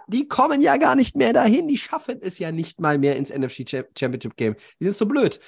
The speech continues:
Prescott versagt, enttäuscht in großen Spielen, immer und immer wieder. Ich hab's gesagt. Mike McCarthy, Christian sagt, ist nicht die Idealbesetzung. Ja, also, wo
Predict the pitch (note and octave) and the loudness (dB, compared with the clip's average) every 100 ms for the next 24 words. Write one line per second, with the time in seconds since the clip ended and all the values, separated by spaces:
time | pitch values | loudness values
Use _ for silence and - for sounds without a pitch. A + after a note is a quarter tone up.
0 | - - _ - G#3+ - E3+ F#3 D#3+ G3+ | -20 -20 _ -2 -2 0 -2 -2 0 0
1 | G#3 - - D3+ - F#3 F#3 F#3 D#3+ D#3+ | -2 -8 -8 -8 -2 0 0 -4 -4 -2
2 | D#3+ C#3+ - F3+ F3 F3 F3 D#3+ D3+ C#3 | -4 -6 -6 -2 -2 -2 -2 -2 -2 -4
3 | D#3+ D#3+ C#3+ C#3 - B2+ C#3+ C#3+ _ _ | -4 -6 -6 -10 -8 -4 -4 -6 _ _
4 | _ _ _ _ _ _ _ _ _ _ | _ _ _ _ _ _ _ _ _ _
5 | C3 D3 D#3 D3 - D#3+ - A3 D4 _ | -6 -4 -4 -6 0 -2 0 -4 -4 _
6 | _ _ _ _ _ _ - - D3+ F3 | _ _ _ _ _ _ -8 -4 -2 -2
7 | D3+ D3 C#3+ D3+ - E3 - E3+ D#3 C#3 | 0 -2 -2 -10 -2 -2 0 2 2 4
8 | D#3 D#3 D3 F3 - G3 A#3+ - _ _ | 4 2 2 -2 0 0 0 -4 _ _
9 | _ _ A#2+ E3 F3 _ _ A#2 G#2 F#2 | _ _ -8 -8 -10 _ _ -10 -8 -12
10 | _ _ - F#2+ F#2+ | _ _ -8 -4 -4